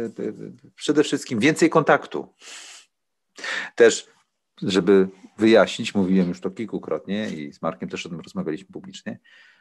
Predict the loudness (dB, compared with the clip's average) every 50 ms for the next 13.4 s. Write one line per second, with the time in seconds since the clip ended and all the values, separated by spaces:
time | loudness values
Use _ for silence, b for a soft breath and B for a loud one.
0 | b b _ 4 4 6 6 4 4 2 0 2 2 2 4 4 2 2 2 2
1 | 2 4 2 2 2 4 6 6 6 4 2 -2 -2 0 0 -2 -4 -8 _ _
2 | _ _ _ _ _ _ _ _ _ _ -2 0 2 2 4 4 2 2 2 0
3 | 4 4 4 4 4 4 4 4 4 4 4 2 2 4 6 6 6 4 2 0
4 | -2 -2 -4 -2 0 -2 0 2 2 2 4 2 0 -2 -2 -6 -10 -18 _ -4
5 | -2 2 2 4 4 4 4 2 0 -2 -4 -4 -6 -6 -4 -4 -6 -6 -6 -10
6 | -12 -8 -4 -2 2 4 4 4 4 2 0 4 4 4 4 4 0 -2 -4 -4
7 | -4 B B B B B B _ 0 2 4 6 8 8 8 8 6 2 0 0
8 | -2 -2 -4 -6 -6 -6 -8 -6 -2 2 4 6 6 4 4 0 -4 -4 -2 -2
9 | 0 2 2 2 2 2 0 -2 -2 -2 0 0 0 2 2 4 4 4 4 2
10 | 2 2 2 0 0 0 0 2 4 4 4 2 0 -2 -4 -2 -2 0 0 0
11 | 0 2 4 4 4 6 6 4 4 4 4 2 2 2 0 0 0 0 0 -2
12 | -2 -8 -14 -12 -6 0 2 4 2 2 0 -2 -2 -2 -2 0 0 2 2 2
13 | 4 4 2 2 0 -2 -6